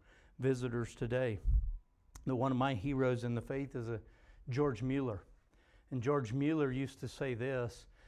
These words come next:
about making decisions. He would say, "I pray about a thing until I have no will.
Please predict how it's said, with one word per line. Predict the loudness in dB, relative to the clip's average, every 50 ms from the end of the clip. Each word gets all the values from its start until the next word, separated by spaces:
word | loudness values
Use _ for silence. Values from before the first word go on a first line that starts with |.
| -20 -12 -8
about | -6 -2 0 0 0
making | 0 -2 -2 -4 -4 -6 -4
decisions. | -4 -6 -6 -4 -4 -4 -2 -2 -4 -6 -6 -6 -6 -6
He | -8 -6 -6
would | -6 -6 -8 -8 -6
say, | -6 -4 -2 -2 -2 -4 -6 -10 -16 -20 -20 -12 -6
"I | -2 -2 -2 -2
pray | 0 -2 -2 -2 0 2 2 4 4 4 2 2 0 0 -2
about | -4 -2 0 2 2 2
a | 0 -2
thing | -4 -4 -2 -2 -2 -2 -2 -4 -4 -6
until | -6 -8 -6 -6 -4 -4
I | -2 -4 -4
have | -4 -4 -4 -4 -2
no | -2 -4 -4
will. | -4 -4 -4 -4 -6 -6 -10